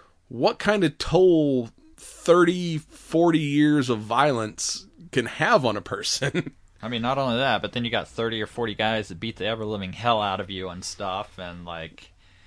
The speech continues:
Speaker 2: you know, uh, like you said, you know, it, it did a very good job of humanizing his character, you know, 'cause I, I mean, I've been guilty of it too, like, you know, of,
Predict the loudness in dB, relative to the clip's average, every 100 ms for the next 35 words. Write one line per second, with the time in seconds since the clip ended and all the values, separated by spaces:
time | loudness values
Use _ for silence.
0 | -20 _ _ -8 -4 -2 0 -2 -2 -4
1 | -2 -4 -2 -4 0 0 0 0 0 0
2 | -2 -4 -12 -6 -4 -4 0 0 0 -2
3 | -2 -2 0 2 4 0 0 -2 0 2
4 | 0 -2 -6 -20 _ _ -20 -12 -6 -4
5 | -2 -2 -4 -8 -12 -14 -12 -12 -12 -14
6 | -20 -10 -6 -6 -6 -2 -2 0 -6 -6
7 | -4 -2 -2 -2 -2 -2 -2 -4 -2 0
8 | 0 -2 -4 -2 0 2 0 -2 -12 -20
9 | -20 -20 -8 -2 4 4 4 2